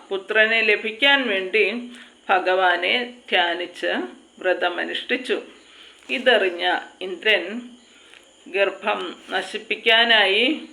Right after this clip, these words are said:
ഒളിഞ്ഞുവന്ന് താമസിച്ചു. ഒരിക്കൽ സന്ദർഭം കിട്ടിയപ്പോൾ ഇന്ദ്രൻ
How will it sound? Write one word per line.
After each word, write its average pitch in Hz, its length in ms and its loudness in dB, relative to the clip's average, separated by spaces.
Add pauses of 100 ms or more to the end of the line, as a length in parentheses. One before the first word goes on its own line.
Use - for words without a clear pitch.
(180)
ഒളിഞ്ഞുവന്ന് 208 1000 0 (220)
താമസിച്ചു. 165 760 -2 (360)
ഒരിക്കൽ 190 640 -2 (540)
സന്ദർഭം 247 720 2
കിട്ടിയപ്പോൾ 196 920 0 (280)
ഇന്ദ്രൻ 190 600 -2